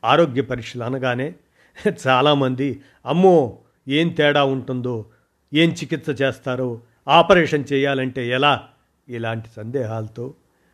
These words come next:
వాయిదా వేస్తుంటారు. ఫెయిల్ అవుతామన్న భయంతో పిల్లలు పరీక్షలు రాయకుండా మారాం చేస్తే ఊరుకుంటారా? ఇది అంతే.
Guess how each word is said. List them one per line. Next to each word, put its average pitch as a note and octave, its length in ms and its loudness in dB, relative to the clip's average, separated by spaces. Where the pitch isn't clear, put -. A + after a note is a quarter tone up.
వాయిదా A#2+ 480 0
వేస్తుంటారు. A2+ 760 -10
ఫెయిల్ F#3+ 240 6
అవుతామన్న C3+ 540 2
భయంతో B2+ 440 -8
పిల్లలు B2 360 -8
పరీక్షలు B2 460 -8
రాయకుండా A#2+ 680 -4
మారాం D3+ 520 4
చేస్తే C3 280 -4
ఊరుకుంటారా? D#3 760 -4
ఇది B2 300 -2
అంతే. A#2+ 400 -4